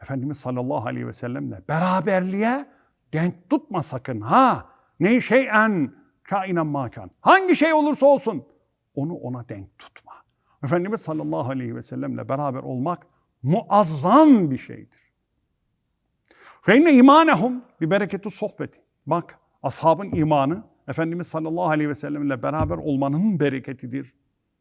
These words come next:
Ve şuhudi nuzulil vahyi. Vahyin inişini müşahede etmenin bereketidir. Ha yo, ve şuhudi, evet odur. İşte onların bu imanı,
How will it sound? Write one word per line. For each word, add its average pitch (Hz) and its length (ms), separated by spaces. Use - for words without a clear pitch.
Ve 233 120
şuhudi 254 460
nuzulil 208 540
vahyi. 202 1040
Vahyin 156 540
inişini 165 640
müşahede 143 460
etmenin 165 420
bereketidir. 151 540
Ha 139 140
yo, 170 360
ve 185 80
şuhudi, 220 580
evet 170 240
odur. 131 360
İşte 233 240
onların 226 480
bu 254 100
imanı, 156 540